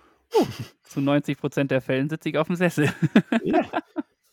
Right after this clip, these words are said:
Speaker 2: Wir haben auch einen davon zu Hause stehen, muss man ja gar nicht drum, drum herum reden. Es ist halt, äh, sehr gemütlich.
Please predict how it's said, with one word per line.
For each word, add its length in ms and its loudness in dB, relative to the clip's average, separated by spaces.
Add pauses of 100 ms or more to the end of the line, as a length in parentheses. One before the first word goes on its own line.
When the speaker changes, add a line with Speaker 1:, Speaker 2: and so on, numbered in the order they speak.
(120)
Speaker 2:
Wir 160 2
haben 100 2
auch 160 -2
einen 300 0
davon 320 0
zu 100 0
Hause 220 2
stehen, 260 0
muss 180 -2
man 120 0
ja 180 2
gar 160 2
nicht 240 -2
drum, 320 0
drum 140 0
herum 260 0
reden. 280 0
Es 100 -8
ist 200 -6
halt, 240 0
äh, 160 -2
sehr 160 0
gemütlich. 480 -4